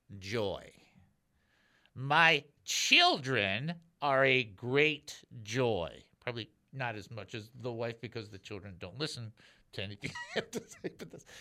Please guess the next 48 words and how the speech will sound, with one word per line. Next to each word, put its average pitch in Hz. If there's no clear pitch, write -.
that's 143
normal. 107
They 202
went 226
through 202
ten 180
years 143
of 117
not 110
listening, 98
but 123
that's 151
teenage 110
years. -
Uh, 147
my 160
parents 170
were 151
a 143
great 156
joy. 131
My 135
mother 156
was 123
my 131
delight. 117
I 107
think 127
my 127
mother 120
was 107
one 117
of 101
the 92
best 120
mothers 110
ever. 95
She's -
just -
fantastic. 95
My 180
friends, -
which 120
I 143
consider 143
all 147
of 139
you, 131